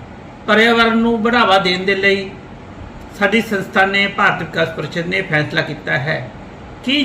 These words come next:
ਜੋ ਵੀ ਕੋਈ ਵਿਅਕਤੀ ਜਾਂ ਕੋਈ ਸੰਸਥਾ ਪੰਜ ਬੂਟੇ ਲਗਾ ਕੇ ਉਸ ਦੀ ਫੋਟੋ ਸੰਸਥਾ ਦੇ ਕਿਸੇ ਵੀ ਮੈਂਬਰ ਨਾਲ ਸਾਂਝੀ ਕਰੇਗੀ ਜਾਂ ਕਰੇਗਾ ਤਾਂ ਉਸ ਨੂੰ ਸਪੈਸ਼ਲ ਤੌਰ 'ਤੇ ਭਾਰਤ ਵਿਕਾਸ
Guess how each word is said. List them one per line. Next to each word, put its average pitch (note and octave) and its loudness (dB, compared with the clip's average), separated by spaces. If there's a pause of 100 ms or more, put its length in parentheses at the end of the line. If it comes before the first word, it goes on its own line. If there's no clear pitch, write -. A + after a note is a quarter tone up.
(120)
ਜੋ G#3 10
ਵੀ D#4+ 2
ਕੋਈ B3+ 0
ਵਿਅਕਤੀ F#3+ -2 (140)
ਜਾਂ A3 6
ਕੋਈ D4 0
ਸੰਸਥਾ D3+ -4 (760)
ਪੰਜ A#3+ 6
ਬੂਟੇ A3 4
ਲਗਾ D#3+ 2 (120)
ਕੇ D3 -2 (460)
ਉਸ A3 2
ਦੀ D4 2
ਫੋਟੋ A3+ 4 (680)
ਸੰਸਥਾ A3 2
ਦੇ A3+ 4
ਕਿਸੇ A#3 2
ਵੀ B3+ 2
ਮੈਂਬਰ F3+ 2
ਨਾਲ E3+ 0
ਸਾਂਝੀ E3 -4
ਕਰੇਗੀ C#3+ -4 (640)
ਜਾਂ G#3+ 6
ਕਰੇਗਾ F3 2 (540)
ਤਾਂ G3+ 2 (120)
ਉਸ G3+ 2
ਨੂੰ G#3 2
ਸਪੈਸ਼ਲ - 0 (100)
ਤੌਰ E3 0
'ਤੇ F3 -2 (120)
ਭਾਰਤ D#3+ 0
ਵਿਕਾਸ D3 -4